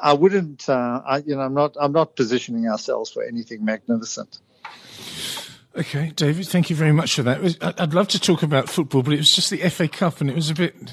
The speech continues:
Speaker 2: I don't know, I don't watch
Speaker 1: No,
Speaker 2: the,
Speaker 1: you
Speaker 2: I don't
Speaker 1: can't
Speaker 2: watch
Speaker 1: say
Speaker 2: the,
Speaker 1: that.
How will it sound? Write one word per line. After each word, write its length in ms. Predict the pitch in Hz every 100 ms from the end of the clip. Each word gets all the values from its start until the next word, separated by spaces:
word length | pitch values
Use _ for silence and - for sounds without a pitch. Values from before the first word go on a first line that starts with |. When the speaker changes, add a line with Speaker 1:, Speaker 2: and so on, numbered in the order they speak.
| - - -
Speaker 2:
I 60 | 165
don't 140 | 175 208
know, 80 |
I 80 | 180
don't 240 | 160 185 180
watch 80 |
Speaker 1:
No, 120 | 285 285
Speaker 2:
the, 120 | 151
Speaker 1:
you 80 | 151 -
Speaker 2:
I 40 |
don't 120 | - 240
Speaker 1:
can't 140 | 220
Speaker 2:
watch 120 | 254
Speaker 1:
say 140 | 285 214
Speaker 2:
the, 60 |
Speaker 1:
that. 380 | 240 143 - _